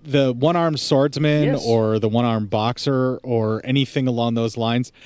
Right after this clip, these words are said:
Speaker 1: there is a tradition of a great warrior who essentially wants to stop fighting, who has a grievous bodily injury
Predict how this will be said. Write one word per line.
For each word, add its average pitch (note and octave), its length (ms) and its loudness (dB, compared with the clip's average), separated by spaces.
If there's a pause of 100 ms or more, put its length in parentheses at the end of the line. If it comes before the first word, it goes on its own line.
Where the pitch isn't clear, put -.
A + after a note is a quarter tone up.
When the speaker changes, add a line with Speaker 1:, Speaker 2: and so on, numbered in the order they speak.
(260)
Speaker 1:
there D3 120 6
is G3+ 140 4
a F#3 60 2
tradition C#3 680 0
of A2+ 500 -2
a A#2 240 0
great C3+ 400 2
warrior C3 680 0 (420)
who D3+ 180 6
essentially D#3+ 640 0
wants C#3+ 360 2
to - 120 -4
stop - 380 -2
fighting, G#2+ 500 -4
who A2 220 -2
has A#2 260 -2
a A#2+ 60 -2
grievous A#2 420 0
bodily A2+ 600 -2
injury G#2 580 -2